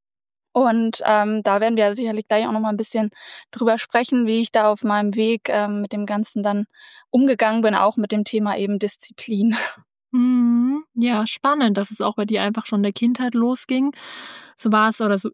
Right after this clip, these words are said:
Speaker 2: ist es bei ganz vielen Teilnehmern bei uns. Also hören wir immer wieder, dass die Symptome in der Kindheit angefangen haben, dass sich das dann so ein bisschen verwächst, wenn man so sagen will, und dann kommt's aber irgendwann wieder zurück.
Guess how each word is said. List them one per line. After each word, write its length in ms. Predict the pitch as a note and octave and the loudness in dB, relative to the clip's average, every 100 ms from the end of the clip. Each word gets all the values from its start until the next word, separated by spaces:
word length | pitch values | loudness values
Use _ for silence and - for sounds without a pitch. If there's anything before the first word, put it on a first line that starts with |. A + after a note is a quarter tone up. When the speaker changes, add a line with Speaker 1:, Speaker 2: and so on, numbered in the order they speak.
| - | -2
Speaker 2:
ist 360 | A#3+ - - | -2 -2 -6
es 200 | C4 C#4+ | -4 -4
bei 120 | - A#3 | 0 0
ganz 240 | A#3 B3+ | 0 0
vielen 220 | C4 B3 | 2 2
Teilnehmern 680 | A3+ A3+ A#3 B3+ B3+ B3+ B3 | 2 0 2 2 4 4 4
bei 100 | A#3+ | 2
uns. 320 | A3+ B3+ C#4+ | 2 2 0
Also 220 | G3 G#3+ G#3+ | -2 0 0
hören 260 | G#3+ G3+ | 2 2
wir 60 | G3 | 2
immer 240 | G#3 G3+ | 2 2
wieder, 240 | G3 A#3+ A#3 | 2 2 0
dass 160 | G#3 | -2
die 80 | G#3+ | -2
Symptome 380 | G3+ G3+ G#3+ G3+ | 0 0 0 0
in 40 | |
der 80 | G#3 | 0
Kindheit 300 | - D#4 D#4+ | -2 0 2
angefangen 520 | B3 D4 D4+ D4 D4 | 2 2 2 0 2
haben, 220 | C#4 C#4+ | 2 2
dass 120 | B3+ A#3 | 0 -2
sich 100 | A3+ | -4
das 120 | A3+ | 0
dann 140 | A#3 | 2
so 80 | A#3 | 4
ein 80 | A3+ | 2
bisschen 580 | B3 - C4 B3+ A#3 - - G#3+ | 2 0 2 4 2 -2 -8 -6
verwächst, 580 | - G#3+ A3 C#4 - - | -2 0 0 -2 -4 -2
wenn 100 | C4 | 0
man 160 | C4 | 0
so 60 | C4 | 0
sagen 420 | B3+ A#3 B3 B3+ | 0 0 2 2
will, 120 | C4+ | 2
und 120 | A#3+ G#3+ | 2 2
dann 180 | A3 | 2
kommt's 300 | A3+ A3+ A3+ | 0 0 0
aber 180 | - G3+ | 0 -2
irgendwann 380 | G#3+ G#3+ A3 A3 | 0 2 4 2
wieder 180 | G#3+ G#3 | 2 -2
zurück. 480 | - G#3+ A3+ D4 | -4 -2 -2 -2